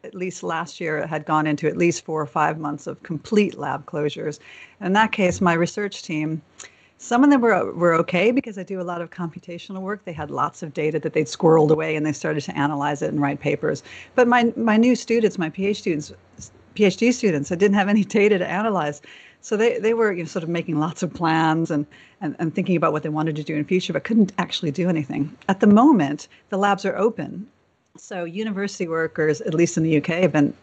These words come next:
uh, have been called key workers. So everybody's going into the lab and working except me. I'm <laughs> superfluous. I don't actually do lab work. I just write grants and papers. So I can do that at home. I feel a little bit guilty that my team are out there at the front line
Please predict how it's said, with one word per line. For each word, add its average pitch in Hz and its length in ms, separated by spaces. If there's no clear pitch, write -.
uh, 147 140
have 143 180
been 156 200
called 151 320
key 202 180
workers. 208 480
So 156 180
everybody's 170 400
going 143 200
into 139 160
the 135 100
lab 135 220
and 139 120
working 147 240
except - 300
me. 147 320
I'm 180 100
<laughs> - 120
superfluous. - 720
I 170 80
don't 165 180
actually 185 280
do 196 180
lab 170 200
work. 165 220
I 160 80
just 160 220
write 151 180
grants 147 260
and 151 120
papers. 151 400
So - 160
I 151 60
can 170 140
do 165 100
that 147 140
at 147 80
home. 165 260
I 151 60
feel 370 180
a 220 100
little 220 220
bit 165 240
guilty 190 340
that 143 120
my 151 140
team 165 320
are 139 60
out 143 240
there 147 100
at 147 80
the 151 60
front - 280
line 147 440